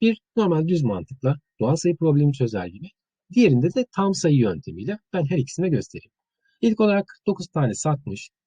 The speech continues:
Her birinden üç lira kazanmış. Üç kere dokuz, yirmi yedi, elde var iki. Üç kere dört, on iki. İki ekle, yüz yirmi yedi, pardon. İki ekledik. Yüz kırk yedi T L kazandı.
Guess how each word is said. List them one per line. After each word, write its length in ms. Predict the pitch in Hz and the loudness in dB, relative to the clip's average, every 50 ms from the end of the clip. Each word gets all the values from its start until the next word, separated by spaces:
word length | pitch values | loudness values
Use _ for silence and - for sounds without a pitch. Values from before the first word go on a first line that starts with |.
| _ _ _ _ _ _ _ _ _ | _ _ _ _ _ _ _ _ _
Her 260 | - 160 165 170 160 | -8 -4 -2 0 2
birinden 380 | 156 143 143 143 139 131 131 139 | 2 4 4 4 4 4 4 2
üç 240 | 156 135 - - | 0 -4 -4 -4
lira 140 | 123 104 95 | -4 -4 -4
kazanmış. 560 | - - 139 131 110 95 85 85 113 123 - _ - | -2 -4 -4 -4 -4 -6 -8 -10 -12 -12 -14 _ -10
Üç 140 | 170 147 | -10 -8
kere 180 | - - 165 156 | -4 -4 -2 -2
dokuz, 260 | 156 143 147 135 113 | 0 0 0 -2 -2
yirmi 300 | 107 110 117 131 139 139 | -2 0 2 4 4 6
yedi, 140 | 139 135 143 | 6 4 4
elde 280 | 135 131 127 123 123 120 | 4 4 2 2 0 0
var 100 | 127 131 | 0 0
iki. 260 | 131 135 - 156 160 | 0 0 -2 -10 -10
Üç 160 | 151 143 - | -10 -10 -8
kere 220 | - 131 113 98 | -2 -2 -2 -2
dört, 140 | 95 87 87 _ | -4 -8 -10 _
on 120 | - 151 151 | -2 0 0
iki. 180 | 143 - - | 2 2 -2
İki 280 | 151 - 151 131 - 131 | -6 -6 -6 -2 0 0
ekle, 320 | 131 - - 143 147 156 - _ _ _ _ _ _ _ _ - | 0 0 0 0 0 0 0 _ _ _ _ _ _ _ _ 0
yüz 260 | - 151 123 - - - | 4 4 4 4 4 4
yirmi 380 | 135 127 120 127 143 151 151 151 | 4 4 6 4 4 2 2 -2
yedi, 180 | 95 80 - _ | -6 -8 -8 _
pardon. 380 | - 117 82 76 - 131 170 175 _ _ _ _ _ _ _ _ _ - | -10 -10 -10 -6 -4 -4 -4 -4 _ _ _ _ _ _ _ _ _ -14
İki 200 | 135 131 - 123 | -12 -2 0 0
ekledik. 380 | 95 - 90 98 135 180 185 _ _ _ _ _ _ - | 0 0 -6 -4 -4 -4 -4 _ _ _ _ _ _ 0
Yüz 220 | 180 185 165 - | 2 2 2 2
kırk 280 | - - 185 156 - 135 | 2 2 2 2 4 4
yedi 160 | 139 185 190 | 4 4 4
T 240 | - 151 143 127 131 | 4 4 4 6 6
L 120 | 156 156 | 4 2
kazandı. 500 | - - 120 104 101 87 82 80 73 - | 2 0 -2 0 -2 -6 -8 -10 -14 -16